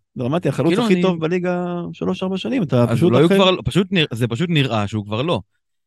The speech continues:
Speaker 2: וברגע שיש לך את אהלנד, שמע, בסוף זה היה וסטהאם, בחוץ, זה משחק קשה. אמרנו, זה יכול להיות משחק קשה.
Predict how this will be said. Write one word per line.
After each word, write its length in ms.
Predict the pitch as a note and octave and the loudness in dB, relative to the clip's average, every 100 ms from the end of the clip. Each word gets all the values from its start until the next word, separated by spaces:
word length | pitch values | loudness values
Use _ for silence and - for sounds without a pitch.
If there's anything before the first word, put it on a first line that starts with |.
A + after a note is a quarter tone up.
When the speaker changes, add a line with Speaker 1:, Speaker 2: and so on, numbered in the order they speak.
| - | -14
Speaker 2:
וברגע 320 | G2 B2 C#3 | -6 -4 -2
שיש 180 | D3 C#3 | -2 -2
לך 40 | |
את 300 | C3+ A2+ _ _ _ _ _ A2+ | -2 -4 _ _ _ _ _ -6
אהלנד, 320 | B2 B2 A#2+ | -4 -4 -6
שמע, 220 | D3+ F3+ - _ _ _ - | -6 -8 -8 _ _ _ -20
בסוף 340 | G2+ - F3 | -10 -6 -6
זה 120 | A#2+ | -2
היה 240 | G#2 B2 D#3+ _ _ - G2+ | 0 0 -2 _ _ -4 -2
וסטהאם, 320 | B2+ - F2 F#2+ _ _ _ _ _ - | 0 -2 -10 -12 _ _ _ _ _ -12
בחוץ, 480 | F#2 G2 C#3 A#2+ - _ _ - | -8 -4 -2 -2 -6 _ _ -14
זה 140 | G2 | -6
משחק 320 | A2 G2+ D3+ A2+ | -6 -4 -4 -4
קשה. 380 | G2+ - - B3 - _ _ _ _ _ _ _ _ _ _ _ - G#2+ | -4 -4 0 -2 -2 _ _ _ _ _ _ _ _ _ _ _ -4 0
אמרנו, 380 | B2 F#3+ G3+ | 2 2 2
זה 80 | B2 | 2
יכול 120 | C#3+ | 2
להיות 80 | D#3 | 0
משחק 260 | C3+ - D3 | -4 -6 -6
קשה. 320 | C3 - | -4 -2